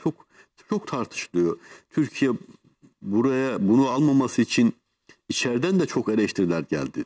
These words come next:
Amerika'nın ağzıyla konuşanlar oldu. Ama şu gerçeği de görmek lazım. Türkiye Amerika ile ilişkilerini normalleştirmesi için Amerika'ya bir, bir şeyler yapması gerekirdi. Yani bu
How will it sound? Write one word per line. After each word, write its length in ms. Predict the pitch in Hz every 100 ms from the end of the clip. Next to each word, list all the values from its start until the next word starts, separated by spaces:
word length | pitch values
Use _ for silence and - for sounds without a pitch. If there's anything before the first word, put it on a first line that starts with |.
| -
Amerika'nın 480 | 101 117 101 107 98
ağzıyla 380 | 104 95 101
konuşanlar 560 | 95 98 90 87 85 80
oldu. 340 | 73 71 - - - - -
Ama 200 | 123 175
şu 180 | - 190
gerçeği 440 | 175 147 156 165
de 80 | 156
görmek 440 | 131 131 175 -
lazım. 220 | 127 101 87
Türkiye 520 | - 180 - 113 135 - _ _ - _ _ _ _ _ -
Amerika 500 | 95 151 190 - 127
ile 160 | 110 101
ilişkilerini 800 | 110 123 - 110 110 95 104 196 220 _ _ _ _ -
normalleştirmesi 880 | 95 113 131 139 127 - 135 139 190
için 300 | 156 - 123 -
Amerika'ya 600 | 110 160 143 131 120 113
bir, 200 | 143 110
bir 100 | 127
şeyler 320 | - 185 175 170
yapması 420 | 131 - 104 82
gerekirdi. 520 | 80 73 - 67 - - 98
Yani 260 | 131 117
bu 200 | 127 151